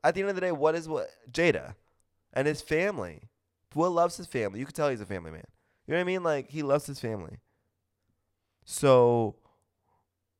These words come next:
come for my family, I'll come for you. I don't care how the fuck it makes me look. At the end of the day, you're not gonna disrespect my family.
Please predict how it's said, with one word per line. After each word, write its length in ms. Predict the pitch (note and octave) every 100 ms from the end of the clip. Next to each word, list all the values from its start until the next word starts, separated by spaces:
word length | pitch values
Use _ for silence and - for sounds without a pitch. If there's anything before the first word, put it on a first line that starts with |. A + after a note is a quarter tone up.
| _ - G2 _ -
come 240 | C#3+ D3+
for 160 | D#3 D#3+
my 140 | C#3
family, 580 | C3+ A#2 B2+ E3+ D#4 - -
I'll 160 | A#2 B2
come 180 | B2+
for 160 | B2 B2+
you. 400 | D#3+ C#3+ C2 - _ _ _ _ _ _ _ _ _ _ _ -
I 100 | E3
don't 140 | C#4
care 200 | - D#3
how 100 | C#3
the 100 | A#2
fuck 220 | A2+ A#2 A#2
it 60 |
makes 260 | G#2 G#2 -
me 120 | B2+
look. 400 | A#2 F2+ B2 - _ _ _ _ _ _ _ _ _ _ _ _ _ _ _ _ _ -
At 140 | D3+ D#3
the 80 | D#3+
end 80 |
of 60 | F3+
the 60 | E3
day, 180 | D3+
you're 260 | C#3+ A#2 C3+
not 200 | D3+ D3+
gonna 180 | C#3 A2+
disrespect 880 | G2+ G#2+ B2 - B2 A2 - - - _ _ _ _ _
my 260 | G#2 G2+ G2+
family. 480 | - F2 B1+ A#1+